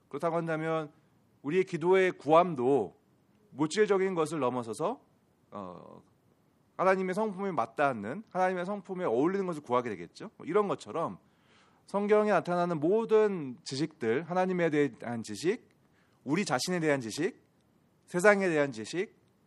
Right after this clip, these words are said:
하나님께서 우리에게 무엇을 원하시는가에 대한 지식이 성경에 다 담겨 있는데요. 이것은 다 직간접적으로 기도와 연관이 되어 있습니다.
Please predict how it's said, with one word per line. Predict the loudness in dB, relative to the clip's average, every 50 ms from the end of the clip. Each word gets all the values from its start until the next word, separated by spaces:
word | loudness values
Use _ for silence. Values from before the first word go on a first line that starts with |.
| _ _
하나님께서 | -6 -4 -4 -2 -2 -4 -4 -4 -2
우리에게 | 0 0 0 0 0
무엇을 | 0 0 -2 -2 -2 -2 -4
원하시는가에 | -6 -4 -4 -4 -4 -6 -10 -10 -8 -8 -8 -8 -10 -10 -10 -8 -6
대한 | -6 -6 -8
지식이 | -10 -14 -12 -12 -12 -12
성경에 | -10 -10 -10 -8 -8 -10
다 | -10 -10 -12 -12
담겨 | -12 -10 -10 -6 -4 -4
있는데요. | -4 -4 -6 -10 -10 -10 -12 -12 -14 _ _ _ _ _ _ _ -6
이것은 | -4 -2 0 0 0 0 0 -2 -6
다 | -4 -2 -2 -2
직간접적으로 | -2 -6 -4 0 0 0 0 -2 -8 -6 -4 -6 -6 -4 -4 -2 2 2 2 2 0 -6 _ _ -20 _ _ _
기도와 | -6 -2 0 4 6 8 8 6
연관이 | 6 2 0 2 2 2 2 2
되어 | 0 0 0
있습니다. | 0 -2 -4 -14 -14 -14 -12 -12 -14 -16